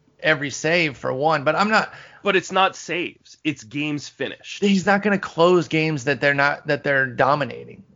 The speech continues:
Speaker 1: or that they're way behind it. That's the thing. He's just not gonna get those finishes. A lot of closers don't anyway. But he would probably close more than eleven games if, if the, the natural trajectory goes.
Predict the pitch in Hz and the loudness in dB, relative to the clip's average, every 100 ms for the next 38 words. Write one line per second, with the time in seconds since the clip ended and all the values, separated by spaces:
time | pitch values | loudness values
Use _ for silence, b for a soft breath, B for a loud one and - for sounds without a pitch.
0 | - 123 127 120 135 123 120 113 117 - | -8 -4 -4 -2 0 2 2 0 -4 -10
1 | 147 147 135 120 127 135 113 - 110 131 | -2 0 2 2 -2 -4 -8 -6 0 0
2 | - 107 95 143 107 - _ _ b b | 0 -10 -6 -6 -6 -14 _ _ b b
3 | b 151 139 160 151 165 156 143 151 143 | b -2 0 0 2 2 2 0 0 2
4 | 139 143 - 143 165 120 117 - B - | 2 0 -4 -4 -4 -6 -12 -16 B 2
5 | 190 208 202 190 185 165 131 151 151 - | 4 4 2 0 0 -2 -2 0 0 -4
6 | _ 151 180 170 - - - - - B | _ -4 -2 -2 -6 -14 -18 -20 -20 B
7 | B B 202 226 170 160 214 196 - 170 | B B 0 2 2 4 4 4 4 2
8 | 147 147 143 135 123 127 117 113 117 113 | 2 -2 -2 -2 0 0 0 -2 -4 -2
9 | 117 - - 131 - _ _ 139 139 120 | -6 -6 -12 -12 -12 _ _ -4 -2 -2
10 | 135 135 127 131 123 127 - 110 123 123 | -4 -8 0 0 0 -6 -8 -2 -2 0
11 | 123 107 110 104 110 | -6 -6 -4 -4 -8